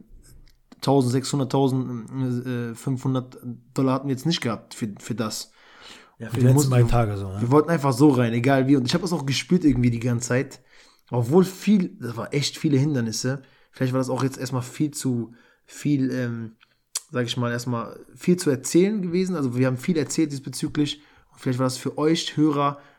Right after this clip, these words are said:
Speaker 1: jetzt vielleicht schwer nachzuvollziehen. Aber wir hatten zu jedem Zeitpunkt, hatten wir diesen Struggle, ey, stell mal vor, nur eine falsche Aktion, jemand erwischt uns wie bei McDonald's da
Speaker 2: Genau,
Speaker 1: und sagt,
Speaker 2: ja.
Speaker 1: „Raus hier.“
Speaker 2: Und wir waren zu viert.
Speaker 1: Genau.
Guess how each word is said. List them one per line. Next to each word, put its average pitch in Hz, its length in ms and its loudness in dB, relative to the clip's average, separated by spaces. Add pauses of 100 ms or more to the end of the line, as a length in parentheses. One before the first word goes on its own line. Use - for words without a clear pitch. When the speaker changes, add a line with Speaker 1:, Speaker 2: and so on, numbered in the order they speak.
(280)
Speaker 1:
jetzt 135 400 -2
vielleicht 123 400 -4
schwer 143 280 0
nachzuvollziehen. 147 760 -2 (300)
Aber 120 160 -4
wir 139 80 4
hatten 139 200 -4
zu - 160 -8
jedem 180 360 4
Zeitpunkt, 175 680 -2 (340)
hatten 147 300 -4
wir 135 60 -2
diesen 135 160 0
Struggle, 175 600 2 (240)
ey, 123 240 0
stell - 160 -2
mal 143 60 0
vor, 139 180 0
nur 127 240 0
eine 170 320 2
falsche - 400 -2
Aktion, 160 560 0 (180)
jemand 139 300 0
erwischt 135 320 2
uns 127 160 0
wie 147 140 2
bei 131 180 2
McDonald's 151 480 2
da 185 340 2 (120)
Speaker 2:
Genau, 131 180 0
Speaker 1:
und 123 80 4
sagt, 147 140 4
Speaker 2:
ja. 120 120 0 (160)
Speaker 1:
„Raus 151 300 6
hier.“ 104 240 -4 (140)
Speaker 2:
Und 123 80 2
wir 120 80 4
waren 131 160 6
zu - 120 10
viert. - 400 4 (380)
Speaker 1:
Genau. 127 460 0